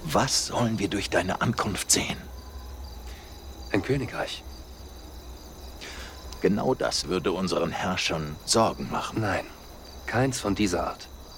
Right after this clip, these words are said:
Speaker 1: Welche dann?
Speaker 2: Ein Königreich, das ein Mensch so lange nicht sehen kann,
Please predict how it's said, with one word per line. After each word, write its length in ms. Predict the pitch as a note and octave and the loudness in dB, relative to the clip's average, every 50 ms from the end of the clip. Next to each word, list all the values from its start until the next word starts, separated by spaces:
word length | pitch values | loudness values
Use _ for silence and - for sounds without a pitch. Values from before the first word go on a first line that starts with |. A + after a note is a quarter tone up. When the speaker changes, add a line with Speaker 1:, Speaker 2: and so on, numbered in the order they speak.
| - - - - - - | -14 -14 -14 -12 -8 -4
Speaker 1:
Welche 280 | - - - - - | -4 -4 -2 -2 -2
dann? 240 | - - A#2 - - - - - - - - - - - - - - - - - - - - - | -2 -2 -2 -2 -4 -6 -10 -12 -12 -12 -12 -14 -14 -12 -14 -12 -14 -14 -14 -14 -14 -14 -8 2
Speaker 2:
Ein 140 | - C3 B2+ | 6 6 8
Königreich, 460 | A#2+ D#3+ F#3 F3+ E3+ C3 C3 B2+ A#2+ | 10 10 10 10 10 8 6 4 4
das 160 | - A#2+ - A#2+ | 4 4 4 4
ein 80 | G#2+ | 4
Mensch 180 | A2 A2+ G#2+ - | 4 4 4 6
so 160 | - A2+ A#2+ | 6 8 8
lange 220 | C#3 C#3+ C3+ C3 | 8 8 6 4
nicht 180 | A#2 G#2+ G2+ - | 2 2 0 4
sehen 280 | - B2 B2 A#2 G#2 F#2+ | 6 6 8 8 6 4
kann, 260 | - G#2 G2 F2+ | 0 -2 -4 -4